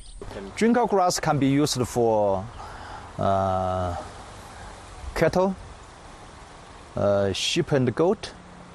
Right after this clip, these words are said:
uh, poultries, even fish. Particularly junkao grass, because of its high crude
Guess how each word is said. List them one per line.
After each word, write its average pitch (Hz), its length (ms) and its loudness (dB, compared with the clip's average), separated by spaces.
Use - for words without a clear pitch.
uh, 95 640 0
poultries, 175 600 2
even 127 240 4
fish. - 400 -2
Particularly 185 680 4
junkao 185 360 2
grass, 147 520 0
because 131 320 0
of 127 120 0
its 123 180 0
high 127 400 2
crude - 320 -2